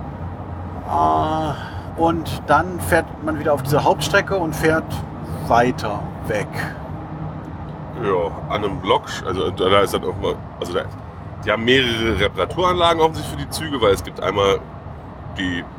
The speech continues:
Speaker 2: die neben dem Tunnel da irgendwie Abstellgelegenheiten. Da gibt's einen Tunnel, der auf der Rückfahrt gefahren wird. Da
Speaker 1: Oh.
Speaker 2: waren irgendwie Gleise drin.
Speaker 1: In dem Tunnel wird wahrscheinlich auch ein Zug abgestellt.
Speaker 2: Kann auch sein. Und dann kommt noch mal so ein richtiger Lokschuppen mit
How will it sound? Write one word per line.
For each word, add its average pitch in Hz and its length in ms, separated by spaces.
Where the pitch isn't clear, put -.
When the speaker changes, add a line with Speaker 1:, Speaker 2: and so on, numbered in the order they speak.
Speaker 2:
die 95 120
neben 90 180
dem 87 120
Tunnel 160 300
da 147 140
irgendwie 127 220
Abstellgelegenheiten. 120 1040
Da 87 80
gibt's - 200
einen - 100
Tunnel, 95 240
der 85 120
auf 78 60
der 85 120
Rückfahrt 110 260
gefahren 107 360
wird. - 340
Da 90 100
Speaker 1:
Oh. 95 60
Speaker 2:
waren 101 220
irgendwie 95 240
Gleise 92 300
drin. 95 220
Speaker 1:
In 120 180
dem 117 120
Tunnel 123 260
wird 113 120
wahrscheinlich 113 340
auch 143 140
ein 127 80
Zug 147 180
abgestellt. 135 540
Speaker 2:
Kann 87 180
auch 127 240
sein. 147 340
Und 101 140
dann 131 180
kommt 113 200
noch 107 120
mal 107 120
so 101 80
ein 101 60
richtiger 92 680
Lokschuppen 104 800
mit - 420